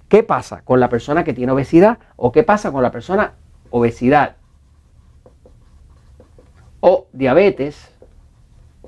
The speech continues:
Son, para mí, como el mismo perro con distinto collar, porque son dos manifestaciones de lo mismo, de resistencia a la insulina.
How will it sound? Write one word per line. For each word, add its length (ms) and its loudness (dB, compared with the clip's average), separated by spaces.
Son, 500 0
para 240 0
mí, 240 2
como 280 0
el 60 2
mismo 280 4
perro 260 2
con 140 -2
distinto 380 -2
collar, 300 -4
porque 240 -2
son 380 2
dos 120 6
manifestaciones 960 2
de 120 -2
lo 100 0
mismo, 400 -2
de 320 -2
resistencia 760 -4
a 200 0
la 200 -2
insulina. 520 -10